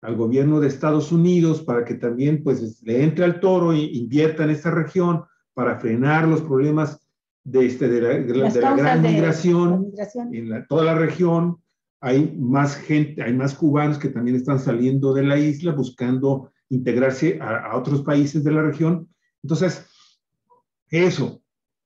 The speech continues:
Speaker 1: con lo que, con lo que comentábamos al inicio del programa, Boric, que se integra a las naciones progresistas en
Speaker 2: Como
Speaker 1: nuestro país,
Speaker 2: presidente de
Speaker 1: ¿sí?
Speaker 2: Chile.
Speaker 1: Con, con una tendencia, con, con tendencias ideológicas y económicas y culturales y sociales hacia,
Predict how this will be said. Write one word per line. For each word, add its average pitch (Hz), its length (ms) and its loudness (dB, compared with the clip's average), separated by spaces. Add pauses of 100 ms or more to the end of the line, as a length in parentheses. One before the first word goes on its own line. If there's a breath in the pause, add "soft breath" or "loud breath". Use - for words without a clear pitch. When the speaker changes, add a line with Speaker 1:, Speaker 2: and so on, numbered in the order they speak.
(100)
Speaker 1:
con 127 180 0
lo 117 120 0
que, 107 220 -4
con 127 280 -2
lo 123 100 0
que 113 220 -4
comentábamos 151 500 0
al 143 80 2
inicio 147 240 0
del 147 100 -2
programa, 123 460 -2 (560)
Boric, 160 640 0
que 131 100 -6
se 127 100 -4
integra 143 640 0
a 123 80 -8
las 117 160 -4
naciones 139 480 -2
progresistas 127 1000 -2 (480)
en 113 100 -6
Speaker 2:
Como 120 140 -4
Speaker 1:
nuestro - 180 -2
país, 143 240 4
Speaker 2:
presidente 240 280 2
de 240 100 4
Speaker 1:
¿sí? 226 60 -6
Speaker 2:
Chile. - 400 0 (420)
Speaker 1:
Con, 127 280 0
con 127 140 0
una 156 220 2
tendencia, 151 840 0 (240)
con, 127 240 0
con 120 200 -2
tendencias 139 560 0
ideológicas 139 760 2
y - 40 0
económicas 139 720 0
y - 60 -16
culturales 127 520 0
y - 40 -16
sociales 135 480 -2
hacia, 117 400 -4